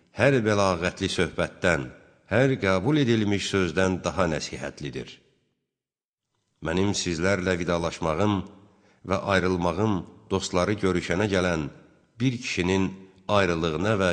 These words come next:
vidalaşmağına bənzər. Sabah mənimlə olduğunuz günləri xatırlayacaqsınız.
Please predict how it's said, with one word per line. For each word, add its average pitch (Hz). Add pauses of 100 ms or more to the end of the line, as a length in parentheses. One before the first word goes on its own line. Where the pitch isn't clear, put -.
vidalaşmağına 80
bənzər. 62 (800)
Sabah 92 (600)
mənimlə 95
olduğunuz 85
günləri 78
xatırlayacaqsınız. 73